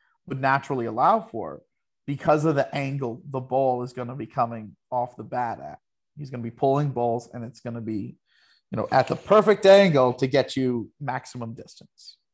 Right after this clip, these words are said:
So that's one thing about Fraley. Uh, he's kind of an underrated prospect for that reason. Um, a lot of people are really big on Kyle Lewis.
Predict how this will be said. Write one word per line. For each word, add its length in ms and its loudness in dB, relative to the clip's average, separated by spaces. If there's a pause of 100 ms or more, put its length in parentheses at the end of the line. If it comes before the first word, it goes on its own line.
(640)
So 440 2
that's 240 2
one 200 0
thing 280 -8 (120)
about 340 -8
Fraley. 580 -6
Uh, 320 -4
he's 160 -10
kind 160 -2
of 60 -4
an 80 -4
underrated 420 -2
prospect 500 -6
for 100 -12
that 220 -12
reason. 480 -6 (540)
Um, 480 2 (520)
a 60 0
lot 340 2
of 100 0
people 300 -2
are 60 2
really 300 0
big 240 -2
on 140 -4
Kyle 360 0
Lewis. 300 -8